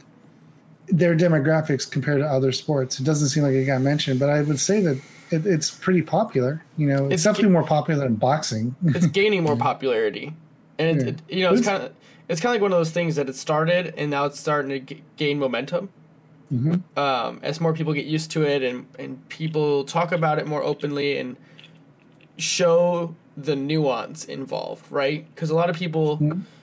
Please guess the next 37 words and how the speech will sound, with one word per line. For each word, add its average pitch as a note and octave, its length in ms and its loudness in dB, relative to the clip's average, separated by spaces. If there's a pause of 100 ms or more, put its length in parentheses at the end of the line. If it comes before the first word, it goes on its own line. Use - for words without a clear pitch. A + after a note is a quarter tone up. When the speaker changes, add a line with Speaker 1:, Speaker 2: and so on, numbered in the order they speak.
(240)
Speaker 2:
when E3 140 2
they're D#3+ 160 4
not, F3+ 480 2
so E3 100 0
this E3 200 0
is E3 60 -2
just D3 140 0
a C#3+ 60 -2
general C#3+ 240 0
statement, B2+ 320 -4
but C3+ 60 -8
when D3+ 160 -2
you're D3 100 -2
not, D#3+ 400 0 (220)
like, C#3+ 240 -2
directly D#3 720 0 (840)
into F3 280 -2
something F3+ 460 -2 (260)
on D3+ 220 0
the C#3+ 80 -4
surf, D#3+ 320 -4
like, C#3+ 280 -6 (300)
you E3 100 0
just D#3+ 160 0
hear E3 180 2
about E3 220 2
something F3 400 -4
and C#3 80 -2
then C3+ 80 -2
someone C#3 320 -4
gives C3+ 200 -4
you C#3 80 -2
a - 20 -6
general C#3 300 -2
statement D3+ 360 -4
about D#3 240 0
it, F#3+ 160 -4